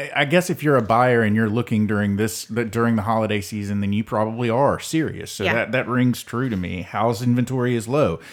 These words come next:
Speaker 1: People take their houses off the market during the holidays.
Speaker 2: Yeah.
Speaker 1: Fest-, I wonder how festive works, you know?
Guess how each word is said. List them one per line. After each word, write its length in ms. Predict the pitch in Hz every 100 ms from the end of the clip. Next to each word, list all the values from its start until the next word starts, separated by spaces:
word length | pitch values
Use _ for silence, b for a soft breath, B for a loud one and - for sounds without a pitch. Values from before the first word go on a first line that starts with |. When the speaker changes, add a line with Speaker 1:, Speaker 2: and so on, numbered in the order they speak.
| B -
Speaker 1:
People 260 | 95 113
take 200 | 123 123
their 160 | 156 139
houses 340 | 147 143 143
off 220 | 170 196
the 80 | -
market 380 | 107 92 95 73
during 220 | 95 90
the 80 | 90
holidays. 680 | 90 82 92 - 82 87 - B
Speaker 2:
Yeah. 180 | 170 B B -
Speaker 1:
Fest-, 380 | - 233 220 -
I 100 | 170
wonder 340 | 190 311 247
how 240 | 160 165 151
festive 560 | - 147 - 127 95
works, 420 | 90 76 - -
you 100 | 127
know? 380 | 123 139 143 143